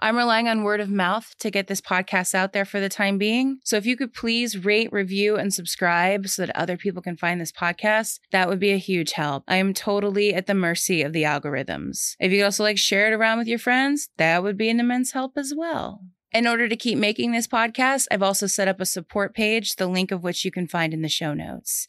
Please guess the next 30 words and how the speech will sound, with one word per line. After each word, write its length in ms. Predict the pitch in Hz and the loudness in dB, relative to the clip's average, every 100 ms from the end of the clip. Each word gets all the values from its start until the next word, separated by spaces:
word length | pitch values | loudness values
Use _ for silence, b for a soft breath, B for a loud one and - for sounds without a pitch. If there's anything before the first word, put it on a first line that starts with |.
| - | 0
Think 180 | 269 277 | 2 2
of 100 | 240 | 4
it 160 | 233 | 4
as 220 | 214 214 | 4 4
my 300 | 196 190 190 | 4 4 4
virtual 560 | 185 240 269 269 262 254 | 2 0 0 0 0 0
starving 420 | - 202 190 185 | 0 2 2 2
artist 320 | 175 165 - | 0 0 -4
tip 160 | - 147 | -8 -8
jar. 440 | - 147 151 165 - | -6 -6 -8 -12 -4
This 140 | 214 214 | -2 2
will 120 | 220 | 4
allow 160 | 208 | 4
me 120 | 202 196 | 4 2
to 60 | |
keep 240 | 196 196 135 | -2 -2 0
making 340 | 226 254 240 | 2 2 2
episodes 520 | 240 240 233 220 226 | 2 0 2 2 2
as 160 | - 190 | 0 0
well 240 | 208 220 | 2 2
as 100 | 214 | 0
being 220 | 208 208 | 0 2
able 340 | 190 175 180 180 | 2 0 0 -2
to 320 | - 196 185 | -2 0 0
acquire 460 | 175 - 165 165 156 | -2 -2 -2 0 0
better 280 | 151 143 | 0 -2
equipment 400 | 151 - 135 143 | -4 -2 -2 -2
down 200 | 139 139 | -2 -4
the 80 | 143 | -2
line. 480 | 156 160 127 127 | 0 0 0 -2